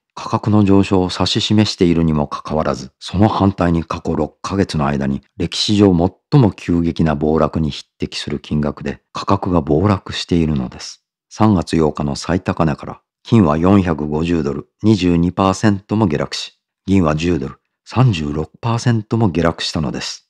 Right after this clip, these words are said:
彼はアメリカ人なので、ドルで見ると確かに大幅な下落と言えます。しかし、他の通貨で見るとまた別の景色が見えてきます。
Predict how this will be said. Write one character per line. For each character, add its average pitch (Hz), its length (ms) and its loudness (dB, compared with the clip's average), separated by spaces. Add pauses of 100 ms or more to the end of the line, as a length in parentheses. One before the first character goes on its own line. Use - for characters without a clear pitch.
(100)
彼 131 200 0
は 73 220 -2
ア 82 40 -6
メ 101 140 4
リ 113 100 2
カ 117 120 4
人 80 180 -2
な 69 80 -4
の 67 100 -6
で、 64 160 -12 (160)
ド 104 140 4
ル 113 80 4
で 87 100 2
見 80 140 2
る 78 80 -4
と 80 120 -6
確 98 280 -6
か 90 100 -4
に 87 200 -4
大 85 200 0
幅 87 240 0
な 85 140 0
下 78 100 -6
落 76 240 -10
と 101 120 -2
言 69 180 -2
え - 20 -14
ま - 140 -16
す。 - 200 -18 (160)
し - 140 -12
か 95 120 0
し、 - 220 -12 (160)
他 - 280 0
の 131 100 4
通 123 220 4
貨 - 120 2
で 73 100 -2
見 71 120 0
る 78 80 -8
と - 240 -10
ま 82 140 -8
た 95 120 -2
別 76 300 -2
の 104 140 6
景 98 160 -2
色 - 320 -4
が 87 100 2
見 76 180 0
え 67 80 -2
て - 140 -12
き - 100 -18
ま - 120 -16
す。 - 240 -20